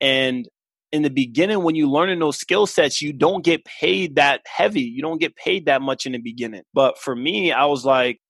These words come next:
"I need to learn it because if I master this in my early twenties, by the time I'm twenty-five, twenty-six, I'm gonna be able to have an impact on my family, my friends,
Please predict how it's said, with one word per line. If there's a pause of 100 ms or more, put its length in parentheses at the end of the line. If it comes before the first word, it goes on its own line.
"I
need
to
learn
it
because
if
I
master
this (120)
in
my
early
twenties, (140)
by
the
time
I'm
twenty-five, (320)
twenty-six, (400)
I'm
gonna
be
able
to (160)
have
an
impact
on
my
family,
my
friends,